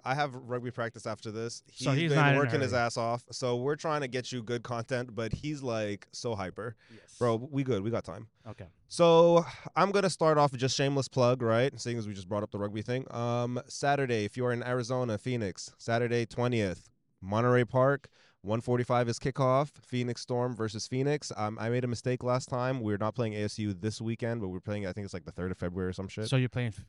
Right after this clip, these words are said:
Speaker 2: another Phoenix team?
Speaker 1: Yeah, we're playing, like, another Phoen-, like, another Phoenix team. It's, like, Phoenix Rugby.
Speaker 2: Winner
Speaker 1: So
Speaker 2: stays on the field, losers has to leave the t-, city.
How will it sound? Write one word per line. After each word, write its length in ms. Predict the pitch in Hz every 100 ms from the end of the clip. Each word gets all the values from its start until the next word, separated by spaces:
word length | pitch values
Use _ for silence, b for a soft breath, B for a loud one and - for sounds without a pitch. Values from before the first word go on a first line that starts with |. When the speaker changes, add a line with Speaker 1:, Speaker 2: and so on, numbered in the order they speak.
| -
Speaker 2:
another 280 | 127 123 123
Phoenix 320 | 117 110 90 -
team? 220 | 95 85 _ _ -
Speaker 1:
Yeah, 160 | 139
we're 120 | 127
playing, 200 | 143 165
like, 120 | 147 127
another 240 | 123 113
Phoen-, 220 | 113 110
like, 180 | 113 110
another 360 | 110 107 117 104
Phoenix 260 | 107 92
team. 80 | -
It's, 100 | 82
like, 100 | 82
Phoenix 300 | - 98 -
Rugby. 280 | 87 82 107
Speaker 2:
Winner 140 | 151 147
Speaker 1:
So 100 | 107
Speaker 2:
stays 160 | 143
on 80 | 139
the 80 | 131
field, 360 | 143 147 143 131
losers 280 | 143 131 120
has 160 | 123
to 40 | 123
leave 180 | 120 107
the 80 |
t-, 180 | - -
city. 360 | - 117 95